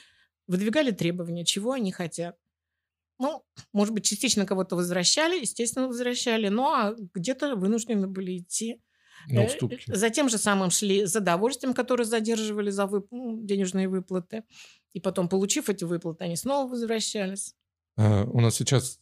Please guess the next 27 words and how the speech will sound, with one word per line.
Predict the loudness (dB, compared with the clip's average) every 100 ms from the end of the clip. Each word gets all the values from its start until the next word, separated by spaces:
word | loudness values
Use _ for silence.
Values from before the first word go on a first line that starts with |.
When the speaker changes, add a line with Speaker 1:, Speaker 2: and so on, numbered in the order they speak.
| _
Speaker 2:
когда | -2 0
говорится | 2 2 2 0 -4 -4 -2
ссылка, | 0 0 0 -2
репрессии, | -2 2 2 2 -2 0
да, | 2 2 2
это | 0 0 -2 -2
подразумевается | -2 -6 -6 -4 0 2 0 -2 -6 -4 -4
репрессии | -4 -4 -4 -4 -6 -8 -12 _ _ _ -2
советского | 2 4 2 2 2
времени | 2 2 0
и |
так | 0 2
далее, | 4 4 2
но | 4 4 4
именно | 2 2 2
наш | 2 0
край, | 0 2 2 0 _ _ _ _ -4
а, | 0 2 2 2 0 -4 -12 _
как | -6 -4
ссыльный, | -2 0 2 2 0 -4 -8 _ _ -2
он | 4 4 4 0 -2
Speaker 1:
Да. | 2 4
Speaker 2:
свои, | 4 0
э, | -2 -2 0 -2
корни | 0 0 2 0
имеет | 0 0 -2
очень, | -2 -4